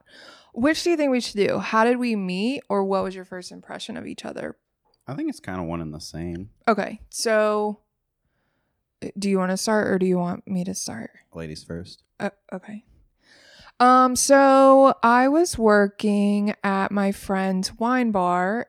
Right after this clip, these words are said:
Speaker 1: and bartending there, and so the job that I previous had,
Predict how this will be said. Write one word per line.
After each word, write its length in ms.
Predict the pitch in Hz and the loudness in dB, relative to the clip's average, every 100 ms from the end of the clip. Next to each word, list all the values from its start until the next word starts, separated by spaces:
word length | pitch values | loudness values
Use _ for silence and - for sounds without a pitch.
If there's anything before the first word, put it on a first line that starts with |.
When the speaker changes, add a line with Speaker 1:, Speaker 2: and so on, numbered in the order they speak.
| - | -4
Speaker 1:
and 1040 | 185 190 190 196 196 196 190 190 185 - _ _ _ _ _ _ _ _ _ _ _ | -2 -2 -2 -2 -4 -4 -4 -6 -8 -12 _ _ _ _ _ _ _ _ _ _ _
bartending 580 | 190 190 - 208 208 196 | -6 -4 -2 0 0 0
there, 520 | 180 180 208 247 - - | 0 0 0 -2 -4 -6
and 680 | 185 185 190 185 190 185 - _ _ _ _ | -2 -2 -2 -4 -6 -10 -14 _ _ _ _
so 920 | - - 190 190 190 190 185 185 190 196 - _ _ _ _ _ _ _ _ _ _ _ _ _ _ _ - | -6 -2 0 0 2 0 0 0 -2 -6 -14 _ _ _ _ _ _ _ _ _ _ _ _ _ _ _ 0
the 180 | 208 | 0
job 340 | 190 226 214 214 | 2 2 2 0
that 100 | 214 | -2
I 80 | 196 | -2
previous 480 | - 311 339 262 | -2 0 0 0
had, 280 | 214 202 - | -4 -8 -8